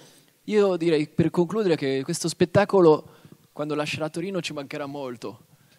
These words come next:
Lascerà un ricordo di ver-, veramente di cuore e, mm, e una gran voglia di andare a teatro,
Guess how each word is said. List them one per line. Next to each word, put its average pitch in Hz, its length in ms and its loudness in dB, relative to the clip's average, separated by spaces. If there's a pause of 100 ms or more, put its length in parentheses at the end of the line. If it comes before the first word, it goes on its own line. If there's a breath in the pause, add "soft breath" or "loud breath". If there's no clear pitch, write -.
(220 soft breath)
Lascerà 151 400 -2
un 156 80 -2
ricordo 151 800 0
di 135 220 -10
ver-, 143 300 -6
veramente 147 440 -8
di 135 100 -10
cuore 127 640 -4 (580 soft breath)
e, 135 640 0
mm, 120 720 -12
e 139 100 -6
una 147 220 -6
gran 170 320 -4
voglia 160 420 -2
di 110 600 -10
andare 117 300 -8
a 110 40 -8
teatro, 90 560 -10